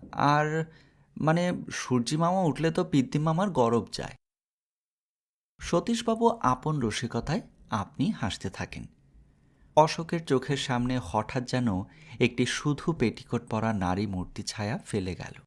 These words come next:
অশোক বিচলিত গলায় বলল, "দিনের বেলায় কেউ কিছু বলল না?" "কে কি বলবে? একটা ঘাড়ে একটা বই দুটো মাথা তো কারণ নেই। গরদান যাওয়া তো আজকাল ভাত ডাল হয়ে গেছে।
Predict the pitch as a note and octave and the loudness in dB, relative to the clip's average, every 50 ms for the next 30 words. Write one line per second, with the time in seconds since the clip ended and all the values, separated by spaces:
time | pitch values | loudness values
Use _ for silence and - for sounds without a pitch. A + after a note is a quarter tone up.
0 | _ _ _ _ _ _ _ _ _ _ _ _ _ _ _ - _ - D#3+ D#3+ | _ _ _ _ _ _ _ _ _ _ _ _ _ _ _ -14 _ 2 2 2
1 | D#3 - E3+ E3+ D#3+ D#3 A2 A#2+ A#2 A#2 B2+ B2 B2 B2 B2 C3 A#2 A#2+ A2+ A#2 | 2 -2 -4 -4 -4 0 2 2 4 4 2 0 0 0 0 0 0 2 2 2
2 | A#2+ A#2+ B2 B2 A#2+ A#2+ B2 B2 A#2+ A#2+ - - _ - - _ - - - - | 0 0 0 2 2 4 2 2 0 -2 -6 -20 _ -20 -20 _ -20 -20 -20 -20
3 | _ _ _ _ _ _ _ _ _ _ - - E2+ F#2 G2+ G2 A#2 C3 C3+ D3 | _ _ _ _ _ _ _ _ _ _ -14 -12 -6 -4 -2 0 0 0 0 0
4 | E3 D#3+ E3 E3 E3 D#3+ - E3+ E3 - E3 - F3+ D#3+ E3+ F3+ G3 A#3 A#3 D#3 | 0 0 2 0 0 0 -2 -2 0 -2 -2 -2 -2 0 0 2 4 4 4 2
5 | G#2 G2+ G#2 _ _ _ _ _ _ _ _ _ _ _ _ _ _ _ _ _ | 2 -2 -8 _ _ _ _ _ _ _ _ _ _ _ _ _ _ _ _ _
6 | _ _ _ _ _ _ _ _ _ - - - C#3 C3 C3+ C3+ - D3 C3+ A#2+ | _ _ _ _ _ _ _ _ _ -4 2 4 4 4 4 2 0 0 0 2
7 | A#2+ A#2 A#2 A#2 A#2 F#3 - - - - _ _ _ _ _ _ _ _ _ _ | 2 2 2 2 0 -2 -4 -4 -10 -20 _ _ _ _ _ _ _ _ _ _
8 | _ - G2+ F#2+ F#2 - - - C3 B2+ A2+ G#2+ G#2+ G#2+ G#2+ C3 E3 D#3 A2 G#2 | _ 2 2 2 2 0 0 0 0 2 2 2 2 4 4 6 4 4 4 2
9 | - - - B2+ B2 C3+ D3 C#3+ B2+ - A2 G2+ - B2 B2+ C3 C3 C3 - D3 | 0 0 0 0 2 4 4 4 4 2 0 2 2 4 6 6 4 4 0 0
10 | - D#3+ D#3+ D3+ D3 D#3 D#3+ D#3+ D3 D#3+ F#3 F3 C#3 G2+ F#2 - - _ - - | 0 2 2 4 4 4 4 2 2 2 2 2 0 -2 -4 -8 -14 _ -20 -20
11 | _ _ _ _ _ - A2 G#2 G2 F2+ F#2+ F#2 - A#2 A#2 A#2+ B2 A#2+ A#2 B2+ | _ _ _ _ _ -4 2 4 4 4 2 2 2 2 4 4 2 2 2 0
12 | B2+ - F3 F3 C#3 B2 B2 B2 - - - C#3 C3 A2+ - - - - G#2 A#2+ | 0 2 4 4 6 6 4 2 0 0 0 0 0 0 -2 -6 0 2 2 2
13 | - - - C3 B2 A2+ G2+ F#2+ E2+ - - - - - - - | 2 2 2 2 4 2 0 -2 -2 -4 -6 -8 -8 -12 -14 -14